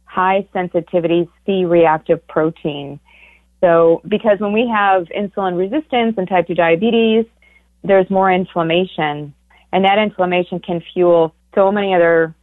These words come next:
processes in the body and can lead to, you know, potentially things like increased cardiovascular risk factors. So, yeah, I do think that, um, fasting insulin, it's not commonly done, but it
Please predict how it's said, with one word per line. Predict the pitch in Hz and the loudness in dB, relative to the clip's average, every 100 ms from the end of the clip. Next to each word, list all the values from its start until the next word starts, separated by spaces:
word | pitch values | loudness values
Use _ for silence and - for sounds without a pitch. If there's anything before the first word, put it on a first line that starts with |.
| _ | _
processes | - 175 180 180 175 175 | -6 -2 -2 -4 -8 -8
in | 175 | -6
the | 160 | -6
body | 175 180 160 | -4 -2 -4
and | 160 | -6
can | 180 165 | -8 -6
lead | 175 180 180 - | -6 -4 -6 -2
to, | 170 165 160 160 _ _ _ _ _ | 0 2 0 -4 _ _ _ _ _
you | 175 | -6
know, | 170 175 | -4 -4
potentially | 190 170 175 170 170 165 165 - | -6 -4 -4 0 2 2 0 -2
things | 160 170 | -6 -2
like | 170 165 | -2 0
increased | - 175 - 175 170 | -2 -6 0 -2 -2
cardiovascular | - 175 180 170 170 170 - 165 156 | -2 2 2 2 0 -2 -2 0 0
risk | 180 - | -2 -2
factors. | - 143 151 147 143 - 185 _ _ _ - _ _ | -6 -6 -6 -6 -4 -6 -8 _ _ _ -20 _ _
So, | - | 0
yeah, | 226 233 175 | 2 2 0
I | 190 | -2
do | 233 240 | -4 -4
think | 226 214 | -4 -4
that, | 190 175 170 | -2 -2 -2
um, | 170 170 160 160 _ | -8 -12 -12 -16 _
fasting | 202 214 214 | -4 -4 -6
insulin, | 185 180 175 170 170 170 _ _ _ - | -8 -4 -4 -2 -4 -8 _ _ _ -2
it's | 226 254 | -2 0
not | 262 262 - _ _ _ | 0 0 -4 _ _ _
commonly | - 202 196 220 240 254 | -6 -2 0 -2 -4 -4
done, | 247 240 262 320 349 _ | -2 -2 -6 -10 -14 _
but | 202 | 0
it | 196 185 | 2 0